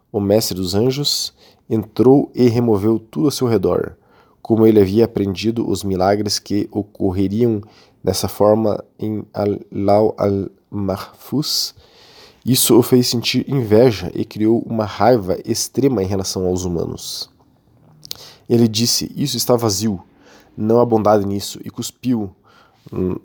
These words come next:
n-, no primeiro ser humano, né? De modo que metade da saliva caiu no lugar onde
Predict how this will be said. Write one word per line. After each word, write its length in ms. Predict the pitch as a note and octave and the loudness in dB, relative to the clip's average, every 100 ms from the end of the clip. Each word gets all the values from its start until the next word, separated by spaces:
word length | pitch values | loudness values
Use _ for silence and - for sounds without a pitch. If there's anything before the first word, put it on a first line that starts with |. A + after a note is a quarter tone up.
| - | -4
n-, 760 | F#2+ F#2+ F#2 F2+ E2+ F2 G2 | 0 0 -2 -4 -6 0 4
no 100 | G2 | 4
primeiro 460 | F#2 F#2+ G2+ F#2+ - | 2 4 4 4 0
ser 200 | - F#2+ | -2 0
humano, 300 | F#2 F#2 F#2+ | 2 0 0
né? 100 | F#2 | 0
De 120 | F2+ | 2
modo 280 | G2+ G#2+ G#2 | 4 4 2
que 300 | - - G#2+ G2+ | -2 -6 -4 -2
metade 460 | G2+ G2 A2+ C3+ | -4 0 0 2
da 120 | A#2 | 2
saliva 360 | A2+ - A2 G#2 | -2 0 -4 -4
caiu 240 | G2 G2+ | -2 0
no 80 | G#2 | 0
lugar 360 | F#2+ F#2+ G2+ G#2 | -4 0 0 0
onde 500 | - G2+ G2+ G#2 G2 | -2 -4 0 0 0